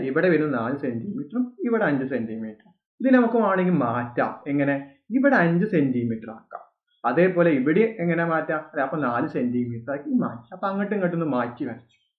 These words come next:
ഇനി അതേപോലെ നമുക്ക് ഇവിടെ അഞ്ച് സെന്റിമീറ്റർ ആക്കി വരക്കാം അല്ലെ. ഇവിടെ എന്താക്കാം? നാല് സെന്റിമീറ്റർ എടുക്കാം. പിന്നെ ഇങ്ങോട്ട് വരുമ്പോ എന്താവും? അല്ലെ, ഏഴ് സെന്റിമീറ്റർ. ഇതിനെ അങ്ങോട്ടും ഇങ്ങോട്ടും മാറ്റാം. ഇതിനെ എന്താക്കി? ഏഴ് സെന്റിമീറ്റർ ആക്കി ഈ side വരക്കാം. അതേപോലെ ഈ side എന്താവും?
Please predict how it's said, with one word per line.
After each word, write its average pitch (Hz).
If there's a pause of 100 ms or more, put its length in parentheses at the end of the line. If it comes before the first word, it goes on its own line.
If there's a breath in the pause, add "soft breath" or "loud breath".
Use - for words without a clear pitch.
(280)
ഇനി 185
അതേപോലെ 202
നമുക്ക് 185
ഇവിടെ 180 (120)
അഞ്ച് 170
സെന്റിമീറ്റർ 143
ആക്കി 120
വരക്കാം 123 (300)
അല്ലെ. 156 (120)
ഇവിടെ 175
എന്താക്കാം? 143 (120)
നാല് 120
സെന്റിമീറ്റർ 135
എടുക്കാം. 151 (360)
പിന്നെ 156
ഇങ്ങോട്ട് 175
വരുമ്പോ 139
എന്താവും? 117 (200)
അല്ലെ, 139 (120)
ഏഴ് 131
സെന്റിമീറ്റർ. 113 (360)
ഇതിനെ 233
അങ്ങോട്ടും 175
ഇങ്ങോട്ടും 139
മാറ്റാം. 107 (400)
ഇതിനെ 143 (100)
എന്താക്കി? 151 (200)
ഏഴ് 143
സെന്റിമീറ്റർ 139
ആക്കി 131
ഈ 131
side 131
വരക്കാം. 139 (100)
അതേപോലെ 135
ഈ 139
side 160
എന്താവും? 120